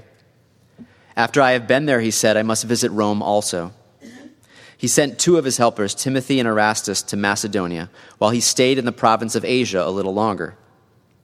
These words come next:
About that time, there arose a great disturbance about the way. The way was what they called Christianity back then. A silversmith named Demetrius, who made silver shrines of Artemis, brought in no little business for the craftsmen.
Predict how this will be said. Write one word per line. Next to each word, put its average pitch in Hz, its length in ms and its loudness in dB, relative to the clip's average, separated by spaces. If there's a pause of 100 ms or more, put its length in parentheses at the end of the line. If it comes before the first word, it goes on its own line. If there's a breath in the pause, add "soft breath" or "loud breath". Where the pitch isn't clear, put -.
(380 loud breath)
About 139 300 2
that 147 160 2
time, 143 480 0
there 123 160 2
arose 123 320 2
a 113 60 -6
great 120 240 0
disturbance 110 560 -2
about 98 340 -2
the 101 80 -2
way. 92 440 0 (140)
The 95 120 -10
way 92 280 0
was 80 160 -6
what 87 140 -8
they 90 80 -8
called 85 340 -2
Christianity 85 560 -8
back 76 220 -6
then. 76 220 -12 (420 loud breath)
A - 60 -4
silversmith 156 760 2
named 120 300 0
Demetrius, 110 640 -2
who 113 160 -4
made 110 260 0
silver 139 360 0
shrines 120 480 0
of - 120 -6
Artemis, 107 580 -2 (420 soft breath)
brought 123 180 4
in 123 160 0
no 151 140 6
little 165 240 2
business 123 400 -2
for - 100 -14
the - 60 -6
craftsmen. 101 600 -2